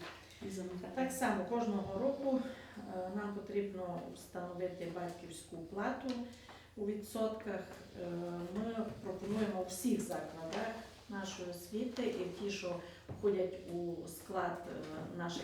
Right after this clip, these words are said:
Speaker 2: як дошкільні підрозділи, два в нас Смологовиця і Великоростіцький заклад, е, ми пропонуємо вісімдесят відсотків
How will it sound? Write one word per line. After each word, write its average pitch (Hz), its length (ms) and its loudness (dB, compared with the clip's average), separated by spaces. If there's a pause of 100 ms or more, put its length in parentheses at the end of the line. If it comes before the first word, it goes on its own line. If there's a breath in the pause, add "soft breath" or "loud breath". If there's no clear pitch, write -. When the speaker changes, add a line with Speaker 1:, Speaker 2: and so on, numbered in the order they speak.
Speaker 2:
як 175 200 0
дошкільні 185 560 -2 (120)
підрозділи, 262 760 2 (380 loud breath)
два 233 280 2
в 226 80 -2
нас 220 180 -2
Смологовиця 208 920 2 (220)
і 190 200 0 (300)
Великоростіцький 196 1040 -4 (100)
заклад, 196 460 -6 (840 loud breath)
е, - 40 -6 (280)
ми 247 180 6
пропонуємо 208 1000 2 (100)
вісімдесят 202 840 0
відсотків 214 840 2